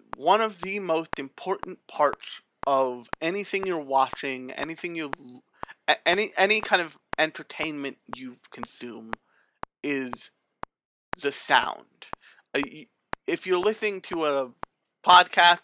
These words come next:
and it sounds bad, your first inclination is to turn it off. I, my very first review for this podcast on iTunes, which you can go and you can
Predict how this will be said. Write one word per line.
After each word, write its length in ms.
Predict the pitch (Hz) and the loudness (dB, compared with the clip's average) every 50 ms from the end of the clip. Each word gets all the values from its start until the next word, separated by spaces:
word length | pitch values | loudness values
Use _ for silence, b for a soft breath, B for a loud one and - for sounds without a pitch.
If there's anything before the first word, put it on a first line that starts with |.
| - | -6
and 120 | - 156 156 | -10 -10 -10
it 100 | - _ | -14 _
sounds 360 | _ 165 165 175 175 180 - - | _ 6 6 6 6 2 -4 2
bad, 420 | - 170 175 170 165 165 160 - B B B B B B B B B B B B B B _ _ | 4 6 8 8 8 6 6 2 B B B B B B B B B B B B B B _ _
your 520 | 160 175 185 180 175 175 175 175 143 - - - - 160 185 190 | -12 -4 0 2 4 4 4 2 0 -4 -8 -14 -16 _ -20 -20
first 340 | - - - 247 269 - - | -16 -4 0 0 0 0 0
inclination 600 | 214 208 190 - 185 165 156 147 151 - - 151 | -2 -4 -2 -4 -4 -2 0 0 -2 -2 -6 -8
is 100 | 147 139 - | -10 -10 -10
to 100 | - - | -14 -12
turn 280 | - - 139 120 117 | -8 -6 -6 -6 -4
it 60 | 120 | 0
off. 320 | 120 120 113 - - - - - | 2 4 4 4 2 -4 -8 -2
I, 180 | - 127 131 127 - | 2 2 2 2 0
my 240 | 143 147 143 143 143 | -4 2 4 4 4
very 260 | 147 151 156 156 165 | 6 6 4 4 4
first 360 | 160 - - 175 165 - - | 2 -2 -2 -2 -2 -4 -6
review 380 | 160 151 147 151 185 208 202 180 | -10 -10 -10 -6 -6 -4 -4 -4
for 260 | - - 160 151 143 | -6 -4 -2 -2 0
this 220 | 135 151 196 - - | 2 2 2 2 2
podcast 720 | _ - 147 113 113 - - 127 110 87 90 - - - - | _ 0 0 0 0 0 0 2 2 2 2 0 -2 -6 -4
on 380 | - 120 110 113 113 117 120 - _ | -2 0 0 0 0 -2 -8 -10 _
iTunes, 640 | - 120 131 143 - - 123 110 113 98 127 147 - - b b b b b | 0 0 0 0 -2 -6 -10 -10 -10 -12 -14 -14 -14 -16 b b b b b
which 220 | b - - - - | b -18 -14 -14 -14
you 100 | 123 117 | -14 -14
can 220 | - - 123 117 | -12 -12 -12 -10
go 140 | 117 - 98 92 | -6 -4 -4 -4
and 200 | 110 117 110 - | -4 -6 -10 -16
you 80 | - | -18
can 220 | _ - 120 - | _ -14 -12 -12